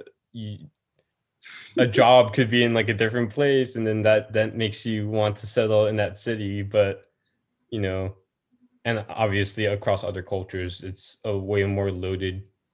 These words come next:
Speaker 1: question, and there are other
Speaker 2: Yeah.
Speaker 1: factors. But where I'm at right now, it,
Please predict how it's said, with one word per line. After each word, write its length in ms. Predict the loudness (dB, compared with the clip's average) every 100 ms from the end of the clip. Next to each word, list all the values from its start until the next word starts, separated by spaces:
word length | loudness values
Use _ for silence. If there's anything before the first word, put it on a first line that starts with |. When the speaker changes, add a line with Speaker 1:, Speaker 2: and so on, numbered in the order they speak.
| _ _ _
Speaker 1:
question, 640 | -6 -4 -4 -8 -6 -6
and 160 | -6 -4
there 140 | -4
are 60 | -2
other 100 | 0
Speaker 2:
Yeah. 140 | 2
Speaker 1:
factors. 600 | 2 -2 -4 -8 -8 -10 -8
But 220 | -4 -4 -6 _ _ -4
where 220 | 2 4
I'm 180 | 4 4
at 240 | 2 2
right 260 | 0 0 -2
now, 600 | -4 -2 -2 -2 -4 -8 _ _ _ _ _ _ _ -4
it, 260 | -4 -4